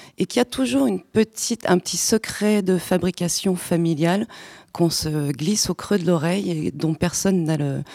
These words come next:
le, le secret à part, euh, entre nous.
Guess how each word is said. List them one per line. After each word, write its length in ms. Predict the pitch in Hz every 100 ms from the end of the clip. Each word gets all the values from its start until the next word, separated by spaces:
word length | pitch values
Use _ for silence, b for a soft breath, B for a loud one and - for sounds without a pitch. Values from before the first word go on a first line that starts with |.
| B B B B -
le, 160 | 71 - 69 60 - - -
le 200 | 139 147
secret 460 | - 151 - 185 -
à 100 | 147
part, 400 | - 160 165 151
euh, 100 | 135 - B B -
entre 340 | 165 156 156
nous. 200 | 143 135